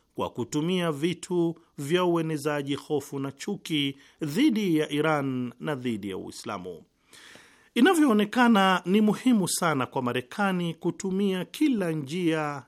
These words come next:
na mbinu yoyote ile, hususan mbinu za vyombo vya mawasiliano, yani Hollywood, vyombo vya habari, utamaduni wa kawaida, pamoja na taswira na uoni wa watu wake yenyewe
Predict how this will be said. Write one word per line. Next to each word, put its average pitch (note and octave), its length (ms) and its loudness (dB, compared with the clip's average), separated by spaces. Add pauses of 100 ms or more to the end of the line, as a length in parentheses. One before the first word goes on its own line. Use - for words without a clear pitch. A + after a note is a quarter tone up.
(120)
na - 160 -12
mbinu F#3 560 0
yoyote F3 580 2
ile, A2 300 -4 (600)
hususan F#3+ 720 -2 (120)
mbinu A3 500 4
za E3+ 160 0
vyombo F3 360 0
vya D#3 160 -2
mawasiliano, D3+ 960 -4
yani C3 460 -4
Hollywood, F3 800 4 (400)
vyombo D3+ 340 2
vya F#3 160 0
habari, G3 680 2 (260)
utamaduni F3+ 720 2
wa G3 120 2
kawaida, G3 640 0 (320)
pamoja G3+ 560 4
na D#3+ 140 0
taswira D3+ 880 -2
na C#3 260 -2
uoni A3 600 6
wa F#3+ 140 2
watu F3 340 -2
wake D3+ 320 -2
yenyewe C#3+ 600 -2